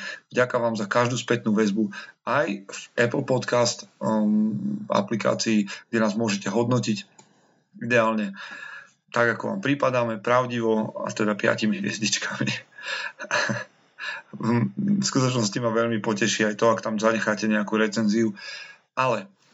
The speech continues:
ak nás chcete podporiť ešte nejak inak, tak smelo do toho a môžete nám poslať nejaké to pozvanie na kávu, na účet alebo akúkoľvek sumu.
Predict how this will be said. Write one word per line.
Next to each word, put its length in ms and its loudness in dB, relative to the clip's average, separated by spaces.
ak 120 2
nás 160 0
chcete 200 0
podporiť 480 -2
ešte 240 0
nejak 240 4
inak, 260 0
tak 240 2
smelo 320 2
do 160 2
toho 480 2
a 160 2
môžete 760 0
nám 360 0
poslať 560 0
nejaké 680 0
to 160 0
pozvanie 480 2
na 160 0
kávu, 260 2
na 140 2
účet 400 -2
alebo 400 0
akúkoľvek 480 -2
sumu. 320 0